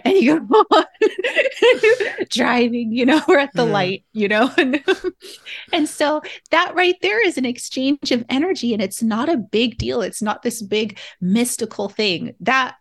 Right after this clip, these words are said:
Speaker 1: was energy work right there. We just don't call it that.
Speaker 2: And for people who are still, like, 'cause I wanna get, just address this real quick, is, like, some people may, uh, feel like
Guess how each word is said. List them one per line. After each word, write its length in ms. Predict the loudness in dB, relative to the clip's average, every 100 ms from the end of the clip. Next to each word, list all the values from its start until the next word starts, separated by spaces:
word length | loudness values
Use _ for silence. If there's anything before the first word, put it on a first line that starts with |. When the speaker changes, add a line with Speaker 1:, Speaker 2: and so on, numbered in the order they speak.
| -6
Speaker 1:
was 260 | -2 -2 -2
energy 420 | -4 -2 -4 -4
work 360 | -4 -4 -6 -8
right 300 | -2 0 0
there. 260 | -2 -4 -2
We 140 | 0
just 280 | 0 0 0
don't 220 | 0 0
call 300 | -4 -2 0
it 140 | -2 -8
that. 220 | -10 -12 -14 _ _ _ _ _ _ -20 -20 -20 -8
Speaker 2:
And 320 | -4 -4 -6
for 160 | -6 -6
people 360 | -4 -6 -4
who 200 | -2 0
are 180 | 0 0
still, 340 | -2 -2 0 0
like, 260 | -2 -4 -8 -8
'cause 260 | -2 -2 0
I 160 | 0 4
wanna 300 | 4 2 0
get, 440 | -2 -2 -8 -8
just 280 | -4 -2 -2
address 500 | -4 -2 -2 -2 -4
this 480 | -6 -4 -2 -4 -6
real 400 | -8 -4 -4 -4
quick, 460 | -6 -6 -6 -4
is, 340 | -4 -2 -2 -2 -6 -20 -20 -8
like, 220 | -2 -2 0
some 240 | 0 -2
people 280 | -4 -4 -4
may, 520 | -2 -2 -2 -4 -8
uh, 1120 | -12 _ _ _ _ _ _ -20 -20 -20 _ -20
feel 400 | -14 -6 -2 0
like 300 | -2 -4